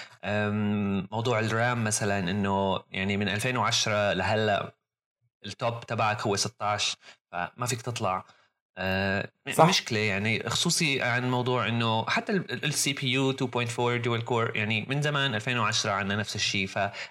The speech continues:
Speaker 1: ما في أبديت. وين الأبديت؟ وين الشيء الجديد؟ أنا ما، ما، ما، مش ضروري يعني يعطوني innovation وهالحركات الفاضية، يعني أعطوني بس إنه be-،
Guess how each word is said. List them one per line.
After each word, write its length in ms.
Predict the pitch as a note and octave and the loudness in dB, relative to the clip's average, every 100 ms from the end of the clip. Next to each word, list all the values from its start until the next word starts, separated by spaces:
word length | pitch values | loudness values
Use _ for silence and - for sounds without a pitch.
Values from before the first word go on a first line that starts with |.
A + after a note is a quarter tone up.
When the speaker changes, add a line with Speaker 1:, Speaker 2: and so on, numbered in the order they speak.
| - F3+ G#3 G3 | -4 -2 0 0
Speaker 1:
ما 140 | F#3+ | 0
في 160 | - G#3 | 0 0
أبديت. 300 | G#3 G#2+ C#3+ | 0 0 0
وين 120 | D3+ | 0
الأبديت؟ 460 | A2 B2 A#2 F#2+ | 0 -2 -2 -2
وين 220 | G#2+ B2 C3+ | 0 0 0
الشيء 360 | B2 - A#2+ | 2 2 2
الجديد؟ 420 | A2+ G#2+ - A#2 | 2 0 0 0
أنا 160 | B2 B2+ | 0 0
ما، 140 | B2 | 0
ما، 160 | A2 C3+ | 0 -2
ما، 200 | B2 D3+ | 0 0
مش 220 | D3 E3 | 0 0
ضروري 360 | F3 E3 D#3+ C#3+ | 0 0 2 2
يعني 280 | B2 B2 A#2 | 2 2 0
يعطوني 380 | G#2+ C3 A#2+ | 0 0 0
innovation 600 | G#2 A#2 G#2 G#2+ B2 A2 G#2+ | 0 0 0 0 0 0 0
وهالحركات 600 | G2+ F#2+ G#2+ G#2+ A2 G2+ | -2 -2 -2 0 -2 -2
الفاضية، 440 | F#2+ A2 G2+ - - - - _ - | -2 0 0 -2 -6 -12 -14 _ -8
يعني 320 | A2 G#2+ A2+ | -4 0 0
أعطوني 320 | G#2+ A2+ E3+ | 0 0 0
بس 360 | E3 F3 - - | 0 0 -2 -2
إنه 140 | B2+ | -2
be-، 280 | B2 D3+ - | 0 -2 -2